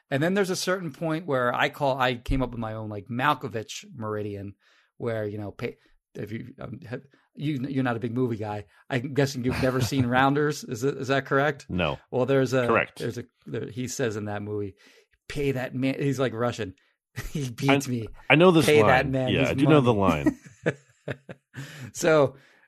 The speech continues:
Speaker 1: where's that line? I, and for that line, I came, I think I said Dak was that line. Is, is he as good or
Speaker 2: Hmm.
Speaker 1: better than Dak? And if so, then go ahead and pay him. Don't, don't bother going out looking for, uh, I think him being on that level this, in, you know, this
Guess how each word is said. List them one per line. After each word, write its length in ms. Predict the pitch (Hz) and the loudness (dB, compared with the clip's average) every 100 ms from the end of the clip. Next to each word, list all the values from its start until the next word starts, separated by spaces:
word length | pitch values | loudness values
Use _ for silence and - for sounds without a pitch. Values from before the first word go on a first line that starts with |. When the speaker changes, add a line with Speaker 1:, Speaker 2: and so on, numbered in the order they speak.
| _ | _
Speaker 1:
where's 320 | - 180 220 160 | 6 10 10 10
that 280 | 180 196 | 4 4
line? 340 | 147 120 107 104 | 4 2 0 -2
I, 120 | 131 143 135 | 0 0 -2
and 240 | 147 120 120 | -4 -4 -2
for 120 | 147 | 2
that 280 | 160 214 165 | 4 4 4
line, 280 | 135 127 123 | 0 0 -2
I 80 | |
came, 240 | 117 139 127 | -2 0 0
I 80 | 120 | -2
think 160 | 160 | -4
I 60 | 123 | -4
said 340 | - 120 98 | -4 -8 -6
Dak 420 | - 120 107 - - | -2 0 -2 -8 -12
was 200 | 123 107 | -8 -6
that 160 | 104 | -6
line. 280 | 101 98 95 | -6 -8 -8
Is, 180 | 101 - | -10 -8
is 200 | 80 - | -10 -6
he 280 | 131 123 - | -4 -4 -2
as 260 | 127 156 | -2 -2
good 400 | 123 139 139 139 | 2 4 6 4
or 100 | 127 | 2
Speaker 2:
Hmm. 60 | 107 | 0
Speaker 1:
better 280 | 123 120 113 | 0 0 -2
than 200 | 110 98 | -4 0
Dak? 360 | 127 110 101 | 2 2 0
And 80 | 117 | -4
if 100 | 120 | -6
so, 460 | - 156 127 113 110 _ _ - | -4 0 2 0 -2 _ _ -4
then 120 | 135 | 0
go 160 | 135 131 | 4 4
ahead 180 | 117 120 | 4 0
and 100 | 110 | -2
pay 140 | 104 | -6
him. 140 | 101 104 | -6 -4
Don't, 240 | 107 - | -4 -4
don't 200 | 113 101 | -8 -4
bother 280 | 110 110 107 | -2 -2 -2
going 240 | 104 104 | -4 -6
out 160 | 101 104 | -6 -6
looking 240 | 113 - | -8 -8
for, 400 | 98 117 98 98 - | -8 -4 -4 -6 -10
uh, 140 | 92 92 | -12 -6
I 120 | 123 | -4
think 280 | 147 135 - _ - | -2 -4 -6 _ -6
him 200 | 139 127 | -4 -2
being 280 | 135 131 | 0 0
on 180 | 120 120 | -2 -2
that 200 | 113 113 | -4 -6
level 480 | 117 117 131 135 - _ _ _ | -4 -2 -2 -4 -8 _ _ _
this, 260 | 127 135 - | -8 -8 -8
in, 240 | 123 120 - | -10 -12 -10
you 100 | 113 | -12
know, 140 | 110 | -10
this 180 | 110 117 | -12 -14